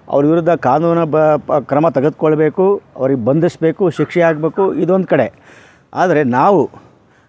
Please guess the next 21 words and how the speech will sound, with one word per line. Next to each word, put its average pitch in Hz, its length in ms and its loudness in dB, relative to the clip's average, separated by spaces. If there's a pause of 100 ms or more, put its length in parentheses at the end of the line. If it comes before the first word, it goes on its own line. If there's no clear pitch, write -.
(120)
ನಮ್ಮ 135 120 -8
ಸಮುದಾಯ 196 560 0
ಏನಿದೆ, 135 280 2
ಜನ 127 200 0
ಏನಿದ್ದಾರೆ, 165 600 0 (540)
ನಾವು 139 120 -2
ಎಲ್ಲಿಯ 160 240 2
ತನಕ, 185 300 -2 (920)
ಆ, - 60 -6
ಇದ್ರ 143 220 -2
ಬಗ್ಗೆ 160 160 0
ಎಚ್ಚರ 131 360 0 (380)
ಆಗಲ್ವೋ 151 640 2
ಅಲ್ಲಿಯ 147 240 0
ತನಕ 185 280 -2 (1000)
ಧರ್ಮದ 147 320 2
ಹೆಸರಿನಲ್ಲಿ, 135 800 0 (600)
ಆ, 123 200 -2
ಮತ್ತು 123 340 -2
ಬೇರೆ 147 160 2
ಬೇರೆ 143 460 2